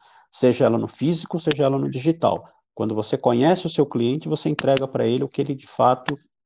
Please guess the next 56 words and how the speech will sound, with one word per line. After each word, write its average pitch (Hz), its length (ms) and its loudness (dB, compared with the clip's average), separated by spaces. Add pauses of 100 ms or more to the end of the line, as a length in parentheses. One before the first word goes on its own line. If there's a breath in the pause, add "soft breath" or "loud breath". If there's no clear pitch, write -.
precisa, 123 600 -2 (320)
não 127 200 2
necessariamente 127 640 0
o - 20 -4
que 127 80 -6
ele 123 120 -4
quer, 110 200 -2
mas 104 180 -6
o 113 60 -10
que - 80 -4
ele 117 80 -6
precisa, 110 520 -4
o 107 40 -10
que - 80 -6
ele 120 80 0
anseia, 123 340 -2
o 98 40 -6
que 131 100 -4
ele 127 80 2
gosta, 117 560 2 (380)
onde 127 180 2
ele 135 80 0
se 135 140 -8
sente 139 360 -2
confortável, 139 760 2
ele 107 100 -4
se 107 140 -10
sente 117 340 -8
bem. 117 320 -4 (560)
E 113 440 0
quando 127 160 2
a 143 40 0
gente 160 160 -4
fala 135 240 2
de 123 100 -4
Disney, 123 460 -2
a 110 60 -2
Disney - 340 -8
é - 40 0
isso, 127 260 -4
a - 20 -4
Disney 120 300 -4
já 147 100 0
vem 127 160 0
se 127 140 -8
preparando 120 520 0
pro 110 140 -10
metaverso 107 680 2
também, 107 360 -2
pra 107 140 -6
ter 113 120 -6
uma 110 120 -2
versão 107 380 -4
dentro 107 240 -2
de 104 100 -2
metaverso. 104 760 0